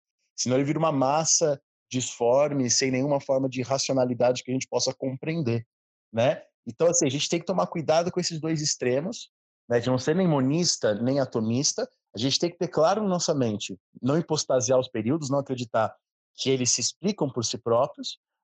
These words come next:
mas ter consciência de que todo construto é necessário pra entender o real, né? Você falou muito bem dos biólogos, porque, veja, toda árvore é diferente uma da outra. Não existe nenhuma árvore cem por cento igual à outra.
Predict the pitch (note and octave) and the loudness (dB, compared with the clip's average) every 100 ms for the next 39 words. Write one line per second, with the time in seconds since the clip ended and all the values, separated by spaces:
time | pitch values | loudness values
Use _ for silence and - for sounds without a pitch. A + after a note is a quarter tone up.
0 | - C#4 C4 C4 G3+ G3 F3 F3+ G3+ G#3+ | -2 0 0 -2 -2 0 0 0 -2 -6
1 | - G#3 G3+ G#3 G#3 E3+ D#3 - D#3 E3 | -10 -6 -2 -2 -2 -4 -6 -6 -4 -4
2 | G#3+ G#3 G#3+ A#3+ F3 D#3+ F#3 F#3+ F#3 G3+ | -2 -2 0 2 2 0 -2 -2 0 0
3 | G#3 D3+ D3 - _ _ B2 C#3 B2+ C3 | 2 2 0 -10 _ _ -2 0 0 2
4 | C3+ D3+ G#3 F3+ G#3+ F3+ B2+ B2 G#2 G2+ | 2 0 0 -2 0 -2 0 2 2 0
5 | G2+ - - C#3 A#2+ G#2+ G#2 _ _ A3 | -6 -6 -2 0 2 0 -4 _ _ -2
6 | B3 F3+ C#3 D3+ A3+ G#3 F#3 D3+ - A#2+ | 2 4 4 4 2 0 -4 -2 -2 -2
7 | A2 - A2 A2 G2+ F2 F#2 _ _ _ | -2 -2 0 0 0 -4 -10 _ _ _
8 | _ A2 A2 A#2 - C3+ F#3 C#3+ A2 D3 | _ -2 0 0 0 0 0 0 2 0
9 | E3+ B2 G#2 - D3 - B2+ B2+ A#2+ A2 | 0 -4 -2 -2 -2 -6 -4 -4 -4 0
10 | A#2 A2 G#2+ G2 - F2+ | 2 4 2 0 -4 -16